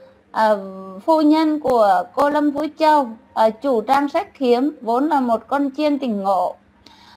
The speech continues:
Bác Quang thì, à, thôi mời quý vị nghe ha. À, bác viết cái tựa là Cảm Tạ.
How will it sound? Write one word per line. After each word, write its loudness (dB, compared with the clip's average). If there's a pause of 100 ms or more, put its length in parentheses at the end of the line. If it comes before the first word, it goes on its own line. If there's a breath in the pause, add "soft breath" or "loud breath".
(140)
Bác -2
Quang 4
thì, 0
à, 4 (280)
thôi 0
mời 4
quý -2
vị -2
nghe -2
ha. -4 (880 loud breath)
À, 4
bác 0
viết -6
cái -2
tựa 2
là 2 (100)
Cảm 2
Tạ. -4